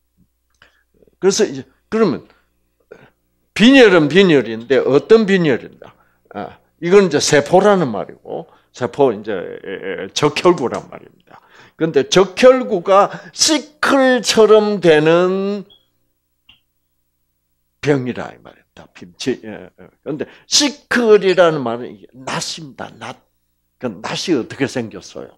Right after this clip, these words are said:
어? 적혈구는 둥그스름해야 되는데 이, 이,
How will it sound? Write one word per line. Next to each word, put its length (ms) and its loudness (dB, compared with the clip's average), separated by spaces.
어? 160 -20
적혈구는 640 -4
둥그스름해야 1040 -6
되는데 680 -10
이, 260 -4
이, 260 -16